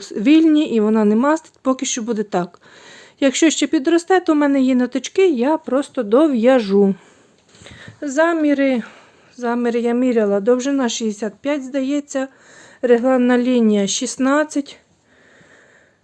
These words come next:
Е, рукав від плеча сюди сорок п'ять, звідси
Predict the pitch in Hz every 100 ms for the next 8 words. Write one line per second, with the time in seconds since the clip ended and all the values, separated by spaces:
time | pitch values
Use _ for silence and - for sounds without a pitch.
0 | _ - 302 294 277 294 285 320 311 285
1 | 233 226 233 233 208 - - 240 269 -
2 | 269 269 262 277 233 214 262 208 220 208
3 | - 285 302 320 311 - - 294 294 311
4 | 311 254 208 233 240 285 - 262